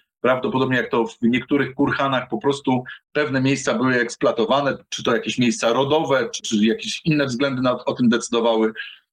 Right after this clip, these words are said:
I prawdopodobnie gdzieś tam na przestrzeni sześćdziesięciu, siedemdziesięciu, osiemdziesięciu lat te, te pochówki były, mm, deponowane. To jest przykład ostróg, czyli coś, co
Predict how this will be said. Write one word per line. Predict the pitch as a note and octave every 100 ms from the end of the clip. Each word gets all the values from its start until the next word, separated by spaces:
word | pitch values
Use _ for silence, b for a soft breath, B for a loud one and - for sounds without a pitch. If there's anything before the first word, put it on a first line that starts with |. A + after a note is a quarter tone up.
| -
I | D3 E3
prawdopodobnie | C#3 C#3 C#3 A#2+ A#2+ C3 C3
gdzieś | G#2+ B2+
tam | C3 A#2
na | A#2
przestrzeni | - G#2+ - B2 A#2 A#2
sześćdziesięciu, | - A2 G#2 - B2+ A2 A2
siedemdziesięciu, | G#2+ G#2+ G#2 - A#2 G#2+
osiemdziesięciu | G2+ A2+ G#2 G2+ A#2 G#2+ G2
lat | G2 G2 - b b _ -
te, | - A2+ G#2+ G#2
te | A2
pochówki | A2 G#2 G#2 G2 - F#2
były, | F#2 F#2
mm, | F#2+ F#2+ F#2+ F#2+ -
deponowane. | - A2 A#2 A2 G#2+ F2 D#2 _ _ _ _ -
To | C#3+
jest | B2+ -
przykład | D3 B2+ - -
ostróg, | D#3+ - D3 -
czyli | - A2
coś, | A#2+ C#3
co | - A#2